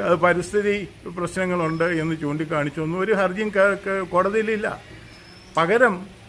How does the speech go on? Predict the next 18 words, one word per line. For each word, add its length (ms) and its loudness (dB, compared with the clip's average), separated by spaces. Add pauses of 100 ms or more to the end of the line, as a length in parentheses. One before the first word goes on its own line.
(400)
നിയമാനുസൃതമല്ലാതെ 1500 2 (340)
ഈ 40 -4 (140)
പറയുന്ന 460 2 (520)
വൻതോതിൽ 680 4
ഇതിൻ്റെ 300 2
പിന്നിലെ 320 4 (120)
സാമ്പത്തിക 500 2
അഴിമതിയും 400 0
കൂടെ 180 4
അന്വേഷിക്കണം. 500 -2 (520)
ചീഫ് 200 2
സെക്രട്ടറി 380 4
അതുകൂടെ 360 6
അന്വേഷിക്കട്ടെ. 540 0 (760)
ഈ 20 2 (460)
ഇതിൻ്റെ 280 4 (240)
സാമ്പത്തിക 460 2 (140)
ലാഭം 360 4